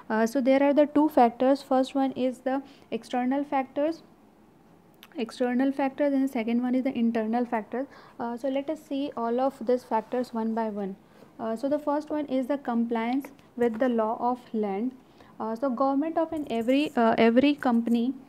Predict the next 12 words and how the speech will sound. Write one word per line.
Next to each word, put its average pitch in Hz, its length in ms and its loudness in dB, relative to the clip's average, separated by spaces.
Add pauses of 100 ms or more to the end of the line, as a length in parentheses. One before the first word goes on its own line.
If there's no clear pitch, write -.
(220)
uh, 240 140 -4
as 233 180 -2
government 247 400 -4
of 311 160 -4
every 247 320 -2
country 233 400 -4
makes 240 320 -2
a 277 80 -6
certain 247 440 -4
rules 220 320 -4
regarding 220 580 -4
the 262 120 -2